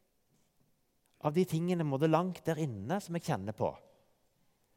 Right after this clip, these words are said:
så blir Jesus med i samtalen på alt dette som jeg undrer meg over og lurer på. Jeg tror første skrittet til å bli litt kjent med den Jesus som ser med våre briller,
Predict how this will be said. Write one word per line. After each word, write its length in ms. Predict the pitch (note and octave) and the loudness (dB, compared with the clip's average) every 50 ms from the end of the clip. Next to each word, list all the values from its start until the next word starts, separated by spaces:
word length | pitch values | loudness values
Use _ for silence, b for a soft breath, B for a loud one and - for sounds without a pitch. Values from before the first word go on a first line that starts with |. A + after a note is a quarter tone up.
| _ _ | _ _
så 160 | - - D3 | -14 -6 0
blir 140 | D3 D#3 D3+ | 4 4 6
Jesus 320 | C3 C3+ C#3 C3+ E3 C#3 - | 6 6 4 2 0 -4 -2
med 140 | B2 B2 C3 | 0 0 0
i 60 | - | 0
samtalen 720 | - - B2+ F#2+ F2 F2+ - - A2+ A2 A#2+ B2 A#2+ A2 G2 | -2 -2 -4 -4 -4 -6 -4 0 2 2 2 2 0 -2 -4
på 80 | - G2 - | -6 -8 -8
alt 220 | G2+ G2+ - - - | -8 -10 -10 -8 -8
dette 400 | G2+ - - - - G#2 G2+ G2 - - _ _ _ _ _ _ _ | -8 -8 -8 -8 -6 -6 -6 -6 -6 -12 _ _ _ _ _ _ _
som 180 | - - C#3+ C3 | -10 -6 -4 -4
jeg 140 | C#3+ F3+ - | -4 -2 -2
undrer 400 | D#3+ C#3 A#2+ F#2+ E2+ E2 - G#2 | -2 -2 -2 -4 -6 -6 -4 -4
meg 160 | G#2+ A2+ A2+ G#2+ G#2+ | -2 -2 0 2 2
over 320 | G#2+ F#2+ E2+ E2+ D#2+ E2 b b b b b - | 2 2 0 -2 -4 -6 b b b b b -2
og 80 | C3 C3 | 0 0
lurer 300 | B2 G#2+ D#2 D#2 F2 F2 | 2 0 0 -2 -6 -6
på. 160 | - F#2+ E2+ - - - - - _ _ _ - - _ _ _ _ _ _ _ _ _ _ _ _ _ _ _ _ _ _ _ _ _ _ _ _ _ _ b b b b b b b b b - | -4 -4 -4 -4 -6 -14 -20 -20 _ _ _ -20 -20 _ _ _ _ _ _ _ _ _ _ _ _ _ _ _ _ _ _ _ _ _ _ _ _ _ _ b b b b b b b b b 6
Jeg 160 | D#3+ F#3+ - | 6 6 6
tror 220 | - A3+ B3 A3+ | 6 6 6 6
første 400 | - - B3 - - - - A#3+ A3 | 6 4 2 2 2 0 0 0 0
skrittet 680 | - - - A3 G3+ - - - - G#2+ F#2 - - - - - _ _ _ _ _ _ _ _ _ _ _ _ _ _ _ b b b b b b b b - | 0 0 0 0 0 -2 -2 0 0 0 0 0 -4 -12 -20 -20 _ _ _ _ _ _ _ _ _ _ _ _ _ _ _ b b b b b b b b 4
til 220 | - F3+ G3+ - - | 8 8 10 10 8
å 60 | G3 | 8
bli 220 | D3+ C#3 E3 F#3 G3+ G3 | 6 6 6 8 8 8
litt 180 | G3 F#3 - - | 8 6 4 4
kjent 460 | - E3 E3+ F#3 F#3 F3 - - - | 4 6 6 6 4 2 -4 -6 -4
med 160 | - D#3 D#3 C#3 | 0 2 6 6
den 220 | D3+ D#3 D#3+ D#3 | 6 6 6 6
Jesus 380 | C#3 C3 C#3+ C#3+ - D#3+ C3+ - | 6 6 6 4 2 -2 -4 -2
som 100 | C#3+ C#3 | -4 -4
ser 300 | - - - C3 B2 B2+ | -2 0 2 2 4 2
med 100 | C3+ B2+ | 2 2
våre 220 | A#2+ G#2+ G2+ A#2 A2 | 2 0 0 0 2
briller, 320 | G#2+ G#2+ E2+ F#2 G2 F2+ | 2 2 4 4 2 2